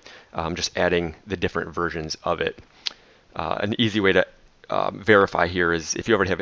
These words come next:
analytics set up on the site, um, then it's a good way to, easy way to verify. So the next item here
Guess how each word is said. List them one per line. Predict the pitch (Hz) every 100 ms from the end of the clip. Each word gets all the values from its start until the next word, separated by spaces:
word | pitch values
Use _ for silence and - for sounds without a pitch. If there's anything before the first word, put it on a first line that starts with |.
| -
analytics | 90 85 90 -
set | 90
up | 85 -
on | 95
the | 85
site, | - 82 80 - - -
um, | 82 82 82
then | 85
it's | -
a | 87
good | 85
way | 82
to, | 82 78 - _ -
easy | 87
way | 82
to | 80
verify. | 82 85 - 85 95 - _ - _ _ _ _ _ _ _ - - - - _
So | - 127 117
the | 107 104
next | 104 127 - -
item | 101 95
here | 95 98 92